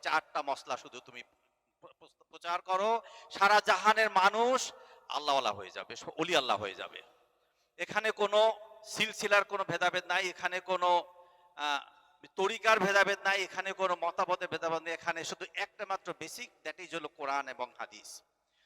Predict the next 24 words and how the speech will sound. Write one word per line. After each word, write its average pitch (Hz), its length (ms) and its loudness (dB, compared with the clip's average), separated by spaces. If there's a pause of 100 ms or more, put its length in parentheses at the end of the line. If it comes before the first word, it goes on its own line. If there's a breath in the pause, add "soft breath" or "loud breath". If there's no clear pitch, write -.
(120)
আমাদের 170 340 -4
আজকে 170 240 0
অষ্টম 170 320 -2
দিন 165 180 -8
পর্যন্ত 151 340 -10
চলছে। 151 400 -6
আমাদের 147 240 -4
প্রথম 185 340 -10
দিন 165 200 -12
থেকে 160 200 -16
মাওলানা 151 300 -4
সাহেবরা 151 320 -4
যে 143 100 -10
ব্যাখ্যা 147 320 -4
করছেন, 190 440 -12
প্রত্যেকটা 208 580 -16
ব্যাখ্যা, 147 300 -10
প্রত্যেকটা - 640 -16
অক্ষর, 185 500 -8 (340 soft breath)
প্রত্যেকটা - 560 -8
বয়ান 208 360 4
ছিল 214 220 -4
কোরআন 170 360 4
এবং 160 240 0